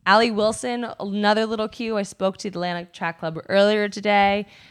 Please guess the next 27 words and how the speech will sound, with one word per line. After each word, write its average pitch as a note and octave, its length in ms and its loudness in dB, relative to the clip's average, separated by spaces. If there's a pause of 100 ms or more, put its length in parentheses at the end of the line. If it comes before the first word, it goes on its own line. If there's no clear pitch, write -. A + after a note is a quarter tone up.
(140)
She - 300 -6
was F#3+ 240 -2
just - 320 -14 (160)
stoked, F#3+ 480 2
pretty, A#3 380 -8 (120)
you A3+ 120 -6
know, A#3 120 6
didn't B3 220 0
exactly F3+ 380 2
wanna E3+ 140 0
be E3 80 -4
in E3 60 -6
the D#3+ 60 -6
same D#3+ 400 -4
heat D#3+ 540 -6
as E3 140 -8
her E3 120 -8
teammate D#3+ 480 -6
Olivia D3+ 400 -8
Baker, F#3 680 -6
but D#3 140 -6
now D3 180 -2
they're D#3+ 140 -4
in D#3 80 -6
the D3+ 60 -10
final G3 480 0
together. G3 560 4